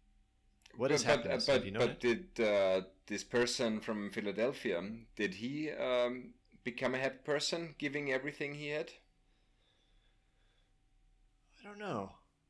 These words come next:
Speaker 1: The, uh, there's, there's one thing about giving, which is strange, which is that, um, if you give something, and if you give something, uh,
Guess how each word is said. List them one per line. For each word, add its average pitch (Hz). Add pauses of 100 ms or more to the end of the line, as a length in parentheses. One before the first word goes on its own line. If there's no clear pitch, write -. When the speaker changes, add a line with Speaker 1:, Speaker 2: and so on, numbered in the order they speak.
(760)
Speaker 1:
The, 175 (120)
uh, - (960)
there's, 156
there's 151
one 202
thing 226
about 147
giving, 156 (400)
which 110
is 107
strange, 123 (180)
which 110
is 110
that, 107
um, 98 (1700)
if 127
you 196
give 156
something, 110 (340)
and 107 (260)
if -
you 190
give 147
something, 92
uh, 82